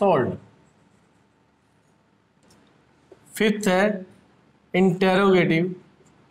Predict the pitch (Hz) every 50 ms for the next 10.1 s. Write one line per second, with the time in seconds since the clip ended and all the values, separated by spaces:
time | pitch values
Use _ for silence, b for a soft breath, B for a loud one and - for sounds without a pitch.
0 | _ - 170 165 160 160 156 165 147 117 92 - - - - - _ _ _ _
1 | _ _ _ _ _ _ _ _ _ _ _ _ _ _ _ _ - 156 165 190
2 | 214 220 190 202 196 202 202 196 208 220 - 214 196 - 226 220 220 196 196 190
3 | 196 185 190 202 202 190 185 190 185 185 190 196 190 208 214 196 170 170 190 185
4 | 180 180 175 170 170 175 175 175 185 196 180 190 185 175 180 202 185 196 - -
5 | 185 170 170 170 175 180 180 - 185 190 185 180 190 196 - - 170 165 165 156
6 | 143 127 123 123 107 - - _ _ _ b b b b b _ _ _ - -
7 | _ _ _ _ _ - - 156 160 175 185 185 190 196 190 185 190 180 170 170
8 | 165 160 - - - - _ _ _ _ _ _ _ _ _ _ _ - _ _
9 | _ _ _ _ _ - 170 180 175 185 185 180 185 180 175 170 165 160 151 151
10 | 160 -